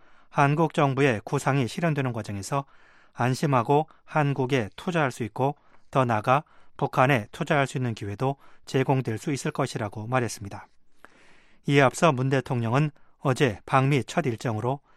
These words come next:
장진호 전투 기념비가 있는 버지니아주 퀀티코의 국립해병대 박물관을 방문했습니다. 문 대통령은 방미 이틀째인 오늘은 미의회 상하원 지도자들을 만나고 저녁에는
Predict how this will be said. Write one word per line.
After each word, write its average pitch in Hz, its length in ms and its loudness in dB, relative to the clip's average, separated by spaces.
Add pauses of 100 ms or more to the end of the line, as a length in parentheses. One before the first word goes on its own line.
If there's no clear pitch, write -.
(360)
장진호 135 600 2
전투 147 380 0
기념비가 120 480 -2
있는 127 300 -4 (360)
버지니아주 127 720 0
퀀티코의 139 600 -2 (380)
국립해병대 139 920 0
박물관을 120 640 -4
방문했습니다. 110 720 -6 (760)
문 139 160 4
대통령은 139 540 2 (220)
방미 135 360 2
이틀째인 127 460 -2
오늘은 120 380 -2 (440)
미의회 135 540 4
상하원 151 460 2
지도자들을 127 560 -2
만나고 104 480 -6 (280)
저녁에는 127 520 0